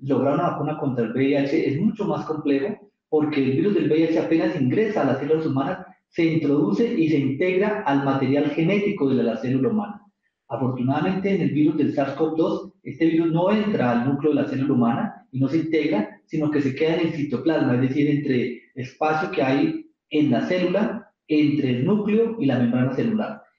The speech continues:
Y ahí es donde se, donde se replica. Por esto, desde el punto de vista técnico, es más fácil. Pero la segunda razón que hay que decirlo, Carlos,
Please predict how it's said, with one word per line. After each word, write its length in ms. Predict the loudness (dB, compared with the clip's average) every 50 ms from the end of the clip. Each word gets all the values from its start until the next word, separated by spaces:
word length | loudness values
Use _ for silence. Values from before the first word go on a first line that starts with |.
| _ _ -4
Y 100 | 0 0
ahí 160 | 2 2 0
es 60 | 0
donde 160 | 0 0 0
se, 60 | 0 0
donde 360 | 0 0 -2 -2 0 0 0 0
se 120 | -2 -2
replica. 400 | -2 -2 -2 0 -2 0 0 -2 -6 -8 -14 -20 _ _ -6
Por 160 | -2 0 0
esto, 320 | 0 0 0 0 0 0
desde 180 | 2 0 0 0
el 40 | 0
punto 160 | 0 -2 -2
de 80 | -2 -2
vista 180 | 0 0 0
técnico, 460 | 2 0 0 0 0 -2 0 0 2
es 80 | 2 2
más 180 | 2 0 0 -2
fácil. 320 | -2 -2 -4 -6 -8 -14 -20 -20 _ _ _ _ _
Pero 140 | -2 2 2
la 140 | 2 2 2
segunda 300 | 2 2 2 2 2 2
razón 320 | 2 0 0 0 0 0
que 120 | -2 -2 -2
hay 40 |
que 180 | 0 0 0 0
decirlo, 720 | 0 0 0 0 2 2 4 4 4 2 0 -2 -6 -10 -14 _ _ _
Carlos, 420 | -4 -2 0 0 0 0 -2 -2